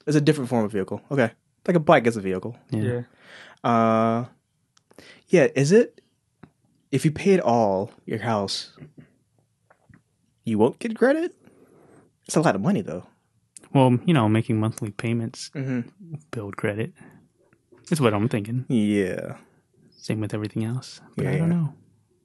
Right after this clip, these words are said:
Speaker 2: Yeah, I would do that. House, Tesla. I would love to build another P C. <laughs> So
Speaker 1: How powerful?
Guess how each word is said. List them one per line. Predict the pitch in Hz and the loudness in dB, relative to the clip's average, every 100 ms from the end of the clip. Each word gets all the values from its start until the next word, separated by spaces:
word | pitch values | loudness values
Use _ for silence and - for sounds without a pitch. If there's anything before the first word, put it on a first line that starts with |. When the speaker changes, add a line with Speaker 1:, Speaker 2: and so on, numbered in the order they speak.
| _ _ _ _ - - - - | _ _ _ _ -8 -8 -8 -4
Speaker 2:
Yeah, | 120 | 0
I | |
would | 113 147 | 2 4
do | 120 | 4
that. | 113 117 | 2 4
House, | 143 151 151 - | 4 4 2 -2
Tesla. | - 135 139 131 123 - _ _ _ - _ - - - - | -2 0 0 0 -2 -8 _ _ _ -20 _ -20 -18 -8 0
I | |
would | 117 | 4
love | 117 127 131 - | 6 6 6 4
to | 120 | 2
build | 110 110 | 2 2
another | 107 107 107 | 2 2 0
P | 101 107 | -2 -6
C. | 98 - 104 107 | -6 -4 -6 -6
<laughs> | - _ _ _ _ _ _ _ _ - | -14 _ _ _ _ _ _ _ _ -12
So | - | -6
Speaker 1:
How | - 151 147 131 | 4 6 6 2
powerful? | 113 113 107 110 | -2 -4 -4 -6